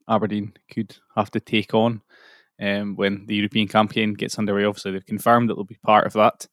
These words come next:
Um, I think second qualifying round is when they're currently going to go in.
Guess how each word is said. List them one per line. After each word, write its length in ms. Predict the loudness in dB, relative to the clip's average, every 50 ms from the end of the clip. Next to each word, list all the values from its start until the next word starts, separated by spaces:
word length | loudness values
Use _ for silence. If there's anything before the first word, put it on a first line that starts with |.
| _ _ -20 -20 -20 -20 _ _ _ _ _ _ _
Um, 580 | -2 0 2 4 4 4 2 2 -2 -4 -6 -10 _ _ -20
I 40 | -18
think 140 | -8 -4 0
second 340 | 2 2 2 2 2 -4
qualifying 480 | 0 2 4 4 4 4 4 2 4 4
round 240 | 4 4 4 2 0 -4
is 140 | -8 -4 -2
when 180 | 0 0 2 4
they're 260 | 4 4 2 2 -2 _ _ _ _ _ _ _ _ _ _
currently 500 | 2 4 4 4 4 2 2 0 0 -4 -2
going 160 | -2 -2 0
to 80 | 0 -2
go 200 | -2 0 2 2
in. 200 | 2 2 0